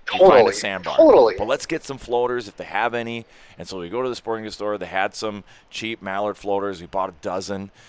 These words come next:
Speaker 1: They, that place didn't actually have any weights though, so we had to go to Walmart.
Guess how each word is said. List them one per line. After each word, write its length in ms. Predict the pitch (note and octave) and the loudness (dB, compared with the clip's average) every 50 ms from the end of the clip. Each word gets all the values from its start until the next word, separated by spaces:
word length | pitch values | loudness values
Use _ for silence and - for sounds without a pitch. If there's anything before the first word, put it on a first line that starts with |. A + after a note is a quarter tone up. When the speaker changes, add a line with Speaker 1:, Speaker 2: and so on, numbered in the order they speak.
| - _ _ _ _ | -20 _ _ _ _
Speaker 1:
They, 300 | - G2 G#2+ B2 B2 G2 _ - | -4 -2 -2 -2 -2 -4 _ -2
that 260 | A2+ A2+ B2 A#2+ - | 0 0 0 -2 -4
place 260 | - C#3 B2+ A2+ G2 | -4 -4 -4 -4 -4
didn't 300 | - - B2 B2 A#2+ A#2 | -6 -4 -2 -2 -4 -4
actually 400 | - F2+ G2+ G2+ - - F#2+ F#2+ | -8 -8 -8 -8 -8 -10 -10 -10
have 300 | - D#2+ F#2+ G2 G2 F2+ | -8 -6 -4 -4 -4 -4
any 160 | G2 F#2 E2+ | -6 -10 -12
weights 460 | E2 D#2 D2+ D#2 E2 A2 - - - - | -14 -12 -10 -10 -8 -8 -8 -8 -6 -2
though, 320 | D3 D#3 D#3+ E3+ F3 - _ _ _ | -2 -2 -2 -2 -4 -8 _ _ _
so 100 | - - | -12 -6
we 60 | A#2+ | -6
had 100 | B2 A2+ | -6 -4
to 40 | G2+ | -4
go 100 | F#2 G2+ | -4 -6
to 40 | F2+ | -6
Walmart. 680 | D#2+ D2+ C#2 D2+ F2 A#2 B2+ B2 F#2+ E2 E2 G#2 A2 | -6 -8 -6 -2 0 0 0 0 -2 -2 -2 -4 -6